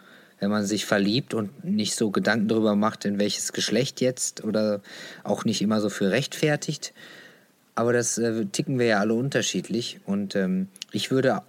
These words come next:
auf mein Gefühl hören. Wenn ich mich nicht trauen würde, meinen Partner oder Partnerinnen durch den Park zu laufen oder mich für andere verstecke, dann ist es falsch.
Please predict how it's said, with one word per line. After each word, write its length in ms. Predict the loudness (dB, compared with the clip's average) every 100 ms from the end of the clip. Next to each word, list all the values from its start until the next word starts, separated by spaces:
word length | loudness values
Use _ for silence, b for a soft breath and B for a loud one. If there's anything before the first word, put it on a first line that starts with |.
| 0
auf 300 | 0 -2 -8
mein 400 | 0 2 2 0
Gefühl 480 | -2 -2 0 2 2
hören. 400 | 0 0 -2 -10 -4
Wenn 180 | 0 2
ich 320 | 0 -2 -8 B B B B -2
mich 260 | 0 0
nicht 260 | -2 -2 -4 _
trauen 500 | -6 0 2 2 0
würde, 540 | 2 4 4 4 2 -2 _ _ _ _ _ _ _ _ _ -16
meinen 500 | -8 0 2 2 2
Partner 400 | 2 2 4 2
oder 140 | 2
Partnerinnen 880 | 2 2 2 2 0 2 2 2 0 -4 -20 -20 _ -18 -4
durch 200 | -4 -2
den 160 | -4
Park 340 | 0 2 0 -2
zu 60 | 0
laufen 340 | 2 2 0
oder 160 | 0 2
mich 220 | 0 -2
für 300 | 2 4 4
andere 380 | 2 2 2 0
verstecke, 560 | -2 -2 0 -2 0
dann 180 | 0 2
ist 160 | 0 -2
es 140 | -4
falsch. 560 | -4 -4 -4 -8 -10